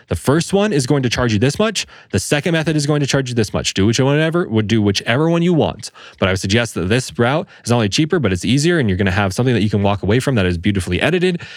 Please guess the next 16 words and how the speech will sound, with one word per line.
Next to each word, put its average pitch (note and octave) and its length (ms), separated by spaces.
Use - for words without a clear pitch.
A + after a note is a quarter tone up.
and G2+ 180
that E2+ 100
you F#2+ 80
can F#2 120
have B2 200
for A#2+ 80
the G2 60
rest G#2+ 180
of A2+ 60
your A2 100
life. C2+ 340
So - 100
he B2+ 160
makes, C3+ 300
uh, G2+ 340
uh, G2 220